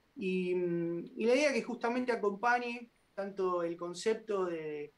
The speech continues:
de, de, de escucharlo, de, de llevar un momento de paz, de, de inspiración,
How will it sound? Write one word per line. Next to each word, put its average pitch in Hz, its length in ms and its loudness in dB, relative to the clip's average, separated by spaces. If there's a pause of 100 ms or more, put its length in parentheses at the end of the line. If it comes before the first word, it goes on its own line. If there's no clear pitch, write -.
(420)
de, 170 320 -6
de, 170 240 -2
de 170 300 -2
escucharlo, 233 960 4
de, 180 140 6 (160)
de 160 220 -10
llevar 170 360 0
un 170 100 -2
momento 170 320 -2
de 156 60 4
paz, 214 680 4
de, 156 300 -16 (260)
de 165 60 -12
inspiración, 226 920 0